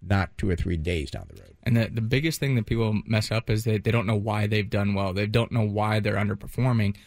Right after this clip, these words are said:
Speaker 2: We can tell you exactly why that's happening.
Speaker 1: Right. And, and that's important because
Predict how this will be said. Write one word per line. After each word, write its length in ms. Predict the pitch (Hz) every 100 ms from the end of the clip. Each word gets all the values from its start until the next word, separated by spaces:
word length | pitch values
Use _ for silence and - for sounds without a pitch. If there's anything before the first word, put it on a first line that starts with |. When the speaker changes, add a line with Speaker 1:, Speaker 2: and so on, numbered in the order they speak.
| _ _
Speaker 2:
We 220 | - 131 151
can 120 | 123
tell 160 | 120
you 140 | 113 104
exactly 540 | 101 113 113 - 110
why 340 | 107 107 101 98
that's 240 | - -
happening. 480 | - - - - - _
Speaker 1:
Right. 260 | 90 87 - -
And, 160 | 98 101 -
and 80 | 131
that's 180 | -
important 400 | 151 131 123 -
because 380 | 92 98 101 95